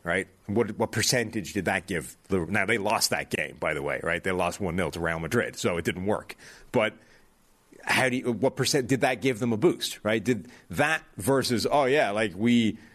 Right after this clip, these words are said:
we specifically, I told them all, whatever you do, don't give away that, you know, first dumbass goal." Oh, I can't remember what the thing was, but, like, how much did framing it in a positive way affect them versus framing it in a negative way? It probably did make a difference psychologically.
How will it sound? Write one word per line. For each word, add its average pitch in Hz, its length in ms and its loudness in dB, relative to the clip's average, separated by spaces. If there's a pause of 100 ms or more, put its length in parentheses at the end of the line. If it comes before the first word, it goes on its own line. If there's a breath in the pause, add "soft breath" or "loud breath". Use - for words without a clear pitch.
(140)
we 117 160 4
specifically, 110 840 2 (300 soft breath)
I 131 120 2
told 147 260 2
them 127 120 -2
all, 117 360 4 (120)
whatever 143 340 4
you 131 140 4
do, 135 240 2
don't 113 240 0
give 113 160 0
away 110 220 2
that, 98 260 0
you 104 100 -2
know, 87 140 0
first 92 320 -2
dumbass 98 460 -2
goal." 104 260 2
Oh, 120 80 4
I 120 100 2
can't 143 200 -2
remember 120 160 2
what 98 80 2
the 95 60 -2
thing 113 240 0
was, 69 220 -6
but, 110 220 -2 (340 loud breath)
like, 120 240 0 (300)
how 165 240 0
much 156 240 2
did 107 240 0 (100)
framing 139 420 2
it 131 40 2
in 98 80 -2
a 92 40 -6
positive 113 460 2
way 90 400 2 (380 soft breath)
affect 110 440 0
them 104 220 0
versus 101 340 0
framing 101 280 0
it 98 60 -2
in - 40 -6
a 82 60 -6
negative 92 340 0
way? 69 180 -2
It 98 140 -2
probably 131 440 2
did 135 260 2
make 117 160 0
a 95 40 0
difference 87 460 -2
psychologically. 92 800 0